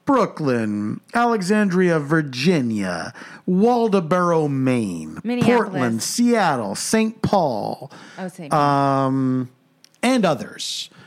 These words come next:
Speaker 1: And so you can go to paul f tompkins dot com slash live for all the ticket links and the
Speaker 2: Including
Speaker 1: live
Speaker 2: the
Speaker 1: stream
Speaker 2: live
Speaker 1: link.
Speaker 2: stream?
Speaker 1: Yeah, live stream
Speaker 2: Now,
Speaker 1: link
Speaker 2: let
Speaker 1: is
Speaker 2: me
Speaker 1: up
Speaker 2: ask
Speaker 1: there
Speaker 2: you,
Speaker 1: too.
Speaker 2: that live stream is happening when?
Speaker 1: The twenty-fourth.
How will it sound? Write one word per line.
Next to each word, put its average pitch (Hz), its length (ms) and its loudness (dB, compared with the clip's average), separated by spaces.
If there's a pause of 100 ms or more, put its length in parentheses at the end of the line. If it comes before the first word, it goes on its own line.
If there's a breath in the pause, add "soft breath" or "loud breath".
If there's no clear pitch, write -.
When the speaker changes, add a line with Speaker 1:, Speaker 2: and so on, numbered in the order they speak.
(280 loud breath)
Speaker 1:
And 151 220 2
so 139 720 0
you 147 200 0
can 139 480 0
go 135 100 0
to 127 80 0
paul 156 240 2
f 156 100 -2
tompkins 143 420 0
dot 120 180 0
com 113 240 -2
slash 104 340 -4
live 139 380 0
for 120 80 -2
all 113 60 -2
the 113 80 -2
ticket 175 280 0
links 226 420 -2 (280 loud breath)
and 254 160 -2
the - 60 2
Speaker 2:
Including 277 200 2
Speaker 1:
live 254 180 4
Speaker 2:
the 262 40 0
Speaker 1:
stream 247 140 -2
Speaker 2:
live 233 100 0
Speaker 1:
link. 180 100 -4
Speaker 2:
stream? 277 380 -6
Speaker 1:
Yeah, 131 160 0
live 123 240 2
stream 151 180 2
Speaker 2:
Now, 302 60 4
Speaker 1:
link - 120 2
Speaker 2:
let - 40 0
Speaker 1:
is - 60 0
Speaker 2:
me - 60 2
Speaker 1:
up - 40 2
Speaker 2:
ask - 80 -2
Speaker 1:
there - 80 2
Speaker 2:
you, 320 80 -2
Speaker 1:
too. - 100 -2
Speaker 2:
that 254 200 -2
live 247 260 -4
stream 262 300 -4
is 240 100 -4
happening 226 340 -2
when? 240 400 -4 (1000 soft breath)
Speaker 1:
The 151 100 0
twenty-fourth. - 640 -2